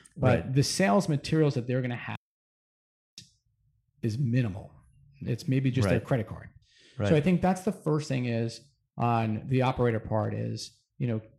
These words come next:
Speaker 1: what stage can this person sell with no materials,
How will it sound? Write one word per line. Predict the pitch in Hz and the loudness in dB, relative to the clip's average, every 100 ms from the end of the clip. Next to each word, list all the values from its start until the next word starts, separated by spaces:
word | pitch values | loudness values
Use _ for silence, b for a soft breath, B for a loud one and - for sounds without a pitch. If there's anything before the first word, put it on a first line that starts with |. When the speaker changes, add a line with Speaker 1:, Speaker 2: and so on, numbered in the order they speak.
| - | -12
Speaker 1:
what | 151 123 190 - | -4 2 2 2
stage | - 156 151 143 | -2 0 0 0
can | 139 | -2
this | 127 - | -4 -2
person | 123 113 117 | -4 -4 -6
sell | - 110 95 - - _ _ _ _ - - | -4 -4 -4 -10 -16 _ _ _ _ -20 -18
with | 143 139 160 190 180 | -10 2 6 6 4
no | 160 160 | 2 4
materials, | 156 160 151 113 90 87 | 2 2 2 2 -2 -10